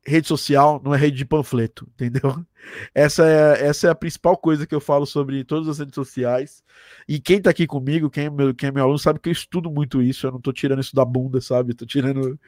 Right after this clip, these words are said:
isso de coisas reais, de, de, de pessoas que fazem isso efetivamente em larga escala, mundialmente. Então a gente sabe exatamente como lidar, tá? É, é,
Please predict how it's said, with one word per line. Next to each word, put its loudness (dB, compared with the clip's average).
isso 0
de -2
coisas 4
reais, 6
de, -10
de, -10
de -12
pessoas -8
que -12
fazem -2
isso -8
efetivamente -6
em -4
larga 4
escala, 2
mundialmente. -2
Então -4
a 0
gente -8
sabe -4
exatamente -6
como -14
lidar, -8
tá? -8
É, 0
é, 2